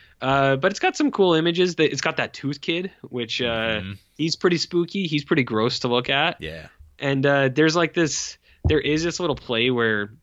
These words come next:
Speaker 1: there's this, like, skin world, this extra dimension that's made out of, like, skin, which I think you would be a fan of, just 'cause you like weird stuff like skin
Speaker 2: Yep.
Speaker 1: worlds.
Speaker 2: A,
Speaker 1: Uh,
Speaker 2: a hundred percent.
Speaker 1: Hundred percent, yeah.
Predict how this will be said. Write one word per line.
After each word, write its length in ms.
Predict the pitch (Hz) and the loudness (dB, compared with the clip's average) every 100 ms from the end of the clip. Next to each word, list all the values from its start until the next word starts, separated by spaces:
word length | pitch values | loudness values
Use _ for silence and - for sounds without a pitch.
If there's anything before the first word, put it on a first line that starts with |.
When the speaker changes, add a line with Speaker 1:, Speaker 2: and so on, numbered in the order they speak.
| _ _ _ _ _ _ _ | _ _ _ _ _ _ _
Speaker 1:
there's 160 | 120 117 | -4 -2
this, 220 | 123 - | -2 -2
like, 220 | 113 110 - | -4 -4 -4
skin 540 | - - 110 120 139 | -6 -2 -2 0 -2
world, 440 | 139 151 165 180 170 - | 0 2 0 -2 -12 -6
this 200 | 170 - | -4 -2
extra 320 | 117 - 127 | -6 -4 -2
dimension 500 | 117 101 101 - 123 | -2 -2 -4 -4 -4
that's 200 | 95 - | -4 -4
made 160 | 98 110 | -2 0
out 140 | 101 | -2
of, 40 | 92 | -4
like, 160 | 85 | -6
skin, 500 | - - 104 107 147 - | -8 -6 -4 -4 -6 -8
which 200 | 120 120 | -8 -4
I 60 | 120 | -4
think 240 | 127 110 | -4 -8
you 200 | 101 107 | -10 -4
would 240 | 131 156 170 _ | -2 -2 -4 _
be 140 | - 156 | -8 -8
a 20 | |
fan 300 | - 170 185 | -2 -2 -2
of, 220 | 233 - _ - - _ - | -4 -8 _ -20 -20 _ -10
just 160 | 127 | -4
'cause 160 | 131 117 | -2 -2
you 300 | 120 117 113 - _ | -2 -2 -4 -8 _
like 280 | - 101 - | -6 -6 -4
weird 240 | 92 104 113 | -2 0 0
stuff 260 | - 110 | 0 0
like 240 | 131 117 - | 0 -2 -4
skin 400 | - 117 131 170 _ _ - | -6 -4 -4 -6 _ _ -4
Speaker 2:
Yep. 100 | 208 | -2
Speaker 1:
worlds. 240 | 294 - - _ - - - - | -2 -6 -12 _ -20 -20 -20 -4
Speaker 2:
A, 60 | |
Speaker 1:
Uh, 300 | 143 151 160 170 | 0 2 4 2
Speaker 2:
a 40 | |
hundred 160 | 113 95 | -2 -6
percent. 360 | 80 - 82 - - _ | -10 -12 -14 -20 -20 _
Speaker 1:
Hundred 240 | - 202 214 | -4 0 0
percent, 460 | 269 - 254 214 175 | -2 -2 -4 -4 -6
yeah. 220 | 156 | -4